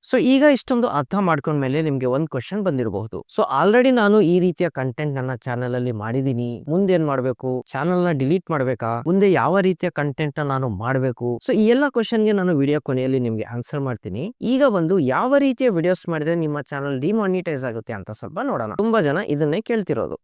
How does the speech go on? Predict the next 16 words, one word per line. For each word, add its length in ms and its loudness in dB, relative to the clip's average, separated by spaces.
So 60 -2
actual 300 0
ಆಗಿ 140 2
ಹೇಳ್ಬೇಕಂದ್ರೆ 520 2
ಇದೇನು 300 2
ಹೊಸ 380 -4
YouTube 380 -2
ಪಾಲಿಸಿ 360 -4
ಅಂತೂ 220 -4
ಅಲ್ಲ. 300 0
ಯಾರೆಲ್ಲ 380 2
ನನ್ನ 260 2
ಬಳಿ 200 2
ಚಾನೆಲ್ 320 -2
ಚೆಕ್ 240 -8
ಮಾಡಿಸ್ಕೊಂಡಿದ್ದೀರಾ 600 -2